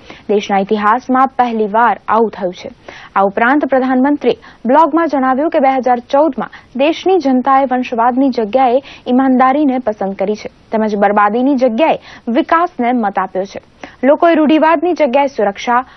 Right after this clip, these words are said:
અડચણની જગ્યાએ અવસર અને વોટ બેંકના રાજકારણની જગ્યાએ વિકાસને મતદાન કર્યું છે. આ ઉપરાંત પ્રધાનમંત્રીએ લખ્યું છે કે એનડીએના પાંચ વર્ષમાં દેશના ઘણા વિસ્તારોમાં મહત્વની સફળતા મળી છે.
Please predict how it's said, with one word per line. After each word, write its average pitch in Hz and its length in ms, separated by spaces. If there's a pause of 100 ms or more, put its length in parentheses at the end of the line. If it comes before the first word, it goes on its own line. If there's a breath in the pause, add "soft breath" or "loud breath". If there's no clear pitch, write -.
(140)
અડચણની 381 440
જગ્યાએ 254 360
અવસર 240 460 (140)
અને 196 120
વોટ 226 300
બેંકના 294 420
રાજકારણની 233 580
જગ્યાએ 214 440 (280 loud breath)
વિકાસને 277 560
મતદાન 190 420
કર્યું 185 220
છે. - 180 (360 loud breath)
આ 208 80
ઉપરાંત 247 380
પ્રધાનમંત્રીએ 269 640
લખ્યું 294 260
છે 349 140
કે 349 100 (100)
એનડીએના 254 540
પાંચ 294 400
વર્ષમાં 254 380 (320 loud breath)
દેશના 214 300
ઘણા 254 240
વિસ્તારોમાં 269 680
મહત્વની 285 440
સફળતા 190 440
મળી 190 220
છે. - 120